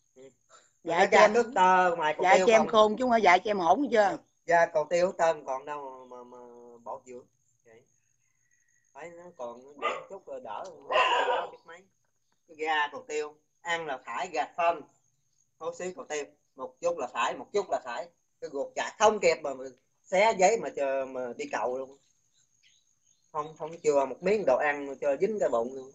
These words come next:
Speaker 1: Gà sạch luôn, không còn miếng.
Speaker 2: Rồi mấy năm nay là em không bệnh. Em giả đò.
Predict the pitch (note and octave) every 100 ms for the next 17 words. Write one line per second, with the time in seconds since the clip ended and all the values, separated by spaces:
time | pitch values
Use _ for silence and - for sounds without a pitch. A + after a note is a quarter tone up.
0 | - E3 C#3+ C3 - G3+ - F#3+ F#3 F3
1 | _ - D3 C#3 A2+ B2+ E3 G#3 _ _
2 | _ _ _ _ _ _ _ _ - -
3 | - - - - - - - _ _ _
4 | _ _ _ _ _ _ _ _ _ _
5 | _ _ _ _ _ _ _ _ _ _
6 | - D#3+ G3 C#4 G#3 G#3 F#3+ F#3 F#3+ A3
7 | F3+ F#3 - - - - _ _ _ -
8 | G3 G3+ E3+ D3+